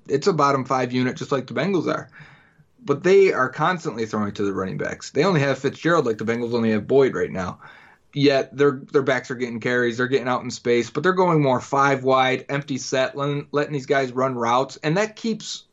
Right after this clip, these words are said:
the defense from being a-, being able to blitz you or load up the box and rush you. I think what they're doing right now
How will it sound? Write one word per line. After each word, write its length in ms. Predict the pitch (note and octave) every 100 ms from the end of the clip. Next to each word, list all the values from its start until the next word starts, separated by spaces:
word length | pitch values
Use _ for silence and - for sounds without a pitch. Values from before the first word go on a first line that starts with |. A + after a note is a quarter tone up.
| -
the 80 | D3
defense 420 | F#3 G#3+ E3+ D#3+
from 120 | D3+
being 120 | D#3
a-, 120 | D#3
being 320 | D#3 D#3 D#3+ D3+
able 240 | C3+ B2
to 40 |
blitz 300 | A2 E3 E3
you 200 | F#3+ F3
or 180 | D3 B2
load 240 | A2+ D3+ D#3
up 100 | D3+
the 80 |
box 400 | - C#3 D3 D3+
and 100 | B2+
rush 260 | A#2+ D3 D#3+
you. 220 | E3 D#3+ - - -
I 100 | G3+
think 260 | A3 F3 C#3+
what 160 | A#2
they're 160 | C#3+ F#3
doing 280 | C#3 A#2 A2
right 160 | A2
now 400 | A2 A2 A2+ A2